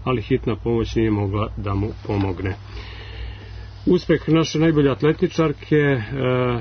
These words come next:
na dijam-, na mitingu Dijamantske lige u Stokholmu, Ivana Španović je ostvarila rezultat šest metara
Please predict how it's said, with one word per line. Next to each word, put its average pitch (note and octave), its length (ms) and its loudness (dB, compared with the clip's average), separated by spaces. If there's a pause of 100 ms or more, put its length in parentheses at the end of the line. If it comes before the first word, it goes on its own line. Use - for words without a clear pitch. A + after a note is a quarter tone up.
(800)
na B2 300 0
dijam-, C3 440 2
na C3 100 4
mitingu C3+ 440 4
Dijamantske B2+ 500 2
lige A#2+ 360 2
u G#2+ 160 0
Stokholmu, D3 640 4
Ivana B2+ 240 2
Španović C3+ 680 2
je B2 60 -2
ostvarila B2 440 0
rezultat A2+ 500 0
šest A#2+ 340 -2
metara B2+ 520 0